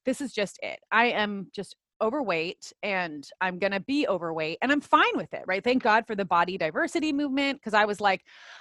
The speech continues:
I, I didn't hate my body. I just was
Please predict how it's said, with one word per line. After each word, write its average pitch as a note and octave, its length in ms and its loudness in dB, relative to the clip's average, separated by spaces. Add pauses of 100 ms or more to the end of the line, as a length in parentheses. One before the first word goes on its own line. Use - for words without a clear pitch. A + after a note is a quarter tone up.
(120)
I, C#5 100 10 (240)
I D4+ 80 6
didn't G4+ 260 4
hate F4 420 -2
my E3 180 -4
body. E3 460 -8 (120)
I A3 200 2 (920)
just C#4+ 220 4 (2500)
was C4+ 380 0